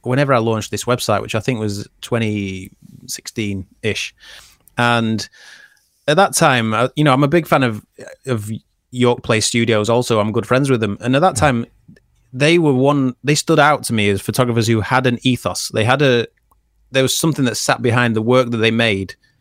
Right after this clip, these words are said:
Speaker 1: and they knew what that was. They knew where that work was coming from and what drove it. And I didn't know that about my own work at that time. So I, so I spent a lot of time really sitting down and thinking, "Where does my, where do my pictures come from?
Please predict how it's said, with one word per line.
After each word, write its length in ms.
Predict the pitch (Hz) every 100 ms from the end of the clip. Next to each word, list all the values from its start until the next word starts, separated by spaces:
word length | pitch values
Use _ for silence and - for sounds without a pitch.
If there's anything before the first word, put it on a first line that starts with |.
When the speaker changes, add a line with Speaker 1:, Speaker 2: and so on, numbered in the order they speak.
| _ _ _ -
Speaker 1:
and 100 | 120
they 100 | 120
knew 160 | 123 131
what 100 | 123
that 160 | 110
was. 360 | 113 104 90 - _ _ _ -
They 120 | 120
knew 380 | 113 123 135 131
where 340 | - 117 123 120
that 140 | 113
work 140 | 117 110
was 120 | 110
coming 280 | - 127 117
from 240 | 120 107
and 140 | 104 107
what 160 | 113
drove 360 | 107 117 135 104
it. 120 | 107 -
And 80 | 127
I 80 | 147
didn't 200 | 143 120
know 160 | 151
that 100 | 139
about 200 | 107 107
my 100 | 104
own 140 | 104 104
work 180 | 98 104
at 40 |
that 120 | 98
time. 220 | - 101
So 120 | 95 120
I, 140 | 131 - -
so 200 | - 139
I 80 | 143
spent 260 | - 185
a 40 | 135
lot 140 | 127
of 80 | 113
time 260 | - 190
really 200 | 135 98 98
sitting 260 | 131 120
down 220 | 113 107
and 100 | 107 107
thinking, 420 | 120 120 113 104 - - -
"Where 200 | 139 165
does 140 | 156
my, 140 | 131
where 220 | 104 127 151
do 100 | 165
my 80 | 131
pictures 320 | - - 101
come 180 | 107 101
from? 300 | 104 95